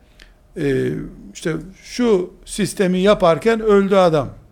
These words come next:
Bu bir soruşturma konusu olmuyor ama filan normal tedavide "Bunu niye yapmadın, niye geç yaptın?" diye soruşturma konusu olabiliyor. Ruhsat,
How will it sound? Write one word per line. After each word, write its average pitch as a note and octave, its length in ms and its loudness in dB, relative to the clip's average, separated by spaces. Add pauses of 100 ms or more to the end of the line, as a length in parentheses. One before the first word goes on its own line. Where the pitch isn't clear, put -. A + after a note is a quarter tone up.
(520)
Bu G3+ 100 -4
bir A3 60 -4
soruşturma G#3+ 580 0
konusu G#3+ 340 -2
olmuyor G#3 500 2
ama F3 380 0
filan F#3 540 -2
normal E3+ 340 0
tedavide D#3 680 0
"Bunu E3+ 200 -4
niye G3 180 0
yapmadın, D3 600 0 (320)
niye E3 200 4
geç E3+ 260 -2
yaptın?" C3+ 420 -4
diye F3+ 120 0
soruşturma F3+ 560 -4
konusu E3 340 -4
olabiliyor. D3 500 -2 (500)
Ruhsat, G#3+ 580 2